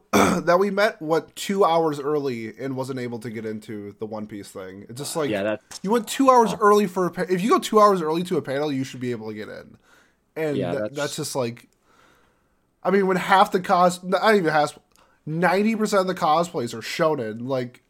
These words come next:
Speaker 1: yo, hello.
Speaker 2: Yeah, that was bad. Um, so, uh, another thing that I would love to see them do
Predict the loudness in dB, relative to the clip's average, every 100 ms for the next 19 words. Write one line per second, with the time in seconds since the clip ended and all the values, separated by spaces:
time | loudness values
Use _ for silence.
0 | _ -4 6 8 8 6 6 4 6 8
1 | 10 8 4 2 0 -4 _ _ _ _
2 | _ _ _ _ -12 -8 -10 -12 _ _
3 | _ -20 -20 _ -4 -2 -2 -2 -2 -2
4 | -4 -2 0 -2 -6 -14 _ _ _ -10
5 | 0 2 4 2 0 -8 _ _ _ -4
6 | 0 0 -2 -4 -8 -4 -4 -4 -8 -8
7 | -10 -8 -8 -10 -12 -16 _ _ _ -12
8 | -8 -6 -8